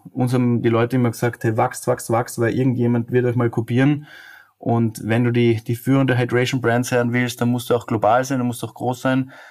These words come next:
Mittlerweile, ähm, wachsen wir stark, aber wir, wir sind einfach auch drauf gesinnt, eher profitabel zu sein, was bei unserem Geschäftsmodell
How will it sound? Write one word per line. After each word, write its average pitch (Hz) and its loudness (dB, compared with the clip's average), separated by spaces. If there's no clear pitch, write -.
Mittlerweile, 117 0
ähm, 113 -2
wachsen 113 -2
wir 107 0
stark, 120 0
aber 110 -4
wir, 110 -2
wir 110 -4
sind 113 -2
einfach 104 -4
auch 104 -4
drauf 104 -2
gesinnt, 110 -4
eher 123 0
profitabel 107 -2
zu 104 -6
sein, 101 -2
was 104 -4
bei 110 -6
unserem 107 -2
Geschäftsmodell 104 -2